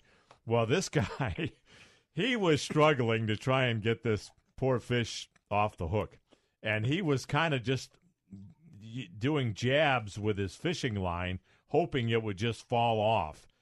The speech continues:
eh, 'cause he didn't wanna touch the fish, and the fish had consumed the hook. And he was just doing jab, jab, jab. Finally, the fish just gave up the ghost because it, you know, it, it, it probably was torn apart by the time he did all those jabs.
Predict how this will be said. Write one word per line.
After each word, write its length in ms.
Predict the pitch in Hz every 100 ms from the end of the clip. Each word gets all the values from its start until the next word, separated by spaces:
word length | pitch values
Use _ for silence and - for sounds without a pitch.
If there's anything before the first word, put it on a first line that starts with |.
| _ _ -
eh, 80 | -
'cause 220 | 110 90
he 100 | 104
didn't 220 | 151 139
wanna 220 | 127 120
touch 320 | 104 127 113 -
the 80 |
fish, 400 | 87 139 107 98
and 180 | 98 90
the 80 | 92
fish 300 | 85 131 127
had 140 | 107 82
consumed 500 | 98 90 131 131 101
the 60 | 85
hook. 300 | 120 90 _ _ _ _ _ -
And 240 | 104 107
he 260 | 131 127 175
was 180 | 139
just 220 | 143 139 -
doing 300 | 143 120 101
jab, 540 | 127 135 131 123 95
jab, 460 | 120 127 127 113 92
jab. 440 | - 139 127 117 - - _ _
Finally, 560 | 147 151 151 123 110
the 140 | 101 98
fish 260 | 117 117
just 380 | - 101 95 -
gave 240 | 101 101 101
up 180 | -
the 80 | -
ghost 420 | 82 104 90 - -
because 460 | 87 85 92 85 90
it, 120 | 82 _ _ _ _ _ _
you 60 | 92
know, 100 | 85
it, 100 | 85
it, 160 | 85 90 - -
it 380 | - 90 87 -
probably 300 | 107 101 92
was 180 | 85 85
torn 280 | - 104 92
apart 420 | 78 104 101 85 -
by 140 | 87
the 120 | 82 80
time 280 | 101 90
he 60 | 87
did 180 | 80 92
all 160 | 87 82
those 200 | 80 73
jabs. 460 | 98 95 82 -